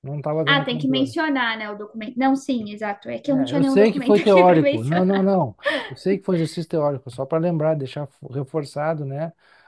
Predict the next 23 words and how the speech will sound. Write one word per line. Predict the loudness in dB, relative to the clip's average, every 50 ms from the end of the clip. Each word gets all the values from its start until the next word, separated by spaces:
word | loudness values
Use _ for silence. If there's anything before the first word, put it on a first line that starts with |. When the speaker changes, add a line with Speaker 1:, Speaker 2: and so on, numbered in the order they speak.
| _ _
Speaker 1:
O | -10 -10 -10
qual | -6 0 2 4 4 4 4
documento, | 2 0 -2 -2 -2 -2 -2 -2 -2 -4 -6 -8 -8
por, | -6 -6 -6
o | -4 -6 -8
que | -8 -8 -8
que | -8 -8
foi | -8 -6 -6
visto. | -6 -8 -10 -10 _
Perfeito. | -2 0 0 0 0 -4 -6 -8 -8 -8 -10 -14 -16
Eu | -18 -12
sei | -10 -8 -8
que | -6 -6
é | -4
teórico, | -2 -2 -2 -2 -2 -4 -8 -10
não | -12 -14
te | -12
preocupa, | -10 -10 -10 -10 -10 -12 -14 -14 -16
eu | -16
só | -16 -16
tô | -14 -14 -12
te | -10 -8
lembrando. | -8 -6 -6 -4 -2 0 2 2 2 2 0 -4 -8 -12